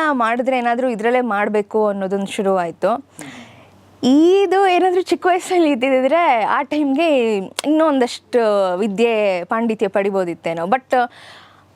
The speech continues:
ಚಿಕ್ಕ ವಯಸ್ಸಿಂದ ಹಾಡ್ತಿದ್ದೆ, ಕ್ಲಾಸ್‌ಗಳಿಗೆ ಹೋಗ್ತಿದ್ದೆ, ಸೀರಿಯಸ್ ಆಗಿ ತಗೊಂಡಿರ್ಲಿಲ್ಲ.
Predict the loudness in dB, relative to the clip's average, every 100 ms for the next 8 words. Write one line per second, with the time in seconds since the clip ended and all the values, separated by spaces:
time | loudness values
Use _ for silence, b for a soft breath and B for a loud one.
0 | -6 -2 0 0 2 0 2 0 0 -2
1 | -2 -2 0 0 0 0 0 0 -2 -4
2 | -6 0 2 2 -2 -4 -2 -2 -2 -6
3 | -10 -12